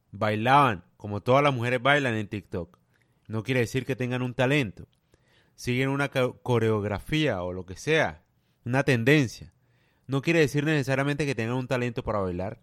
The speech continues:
Seguramente hay gente que sí sabe bailar y no tiene esa gran influencia. ¿Qué pasó? El algoritmo la escogió ale-, aleatoriamente a ella porque fue de las primeras, qué sé yo.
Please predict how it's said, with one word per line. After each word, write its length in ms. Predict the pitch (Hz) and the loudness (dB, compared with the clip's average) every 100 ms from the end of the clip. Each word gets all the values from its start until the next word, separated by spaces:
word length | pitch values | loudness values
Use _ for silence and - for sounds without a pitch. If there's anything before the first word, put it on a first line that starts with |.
| _ | _
Seguramente 480 | - 117 127 131 131 | -2 0 0 0 -2
hay 60 | |
gente 220 | 127 131 | -2 -4
que 100 | 107 | -8
sí 240 | - 135 127 | -6 -6 -6
sabe 240 | - 117 | -2 0
bailar 380 | 113 104 104 120 | 0 -2 -4 -4
y 100 | 117 | -6
no 120 | 117 107 | -8 -4
tiene 220 | 113 117 | -2 -2
esa 240 | 113 123 | -2 -2
gran 240 | 113 113 117 | 0 -2 -4
influencia. 580 | 107 131 143 117 - - _ _ _ _ _ - | -2 -2 0 -2 -10 -20 _ _ _ _ _ -2
¿Qué 160 | 127 | 2
pasó? 520 | 135 123 151 139 - _ _ _ _ _ _ _ _ - | 4 4 6 4 2 _ _ _ _ _ _ _ _ -10
El 140 | 110 | -2
algoritmo 540 | 120 113 120 156 170 160 | 0 2 4 4 2 2
la 100 | 151 | 2
escogió 360 | - 120 123 | 0 -2 2
ale-, 180 | 143 156 | 2 2
aleatoriamente 1080 | 135 131 120 107 131 143 151 147 175 175 143 | -2 -2 -2 -2 -2 0 0 0 0 0 0
a 100 | 127 | 4
ella 320 | 127 123 107 | 4 4 0
porque 240 | 98 98 - | -4 -10 -8
fue 180 | 127 | -4
de 180 | 131 147 | -2 0
las 140 | 147 123 | -2 -2
primeras, 540 | 120 117 143 135 110 | -4 0 0 -2 -4
qué 140 | - | -8
sé 180 | 123 139 | -6 -2
yo. 240 | 135 123 | 0 -2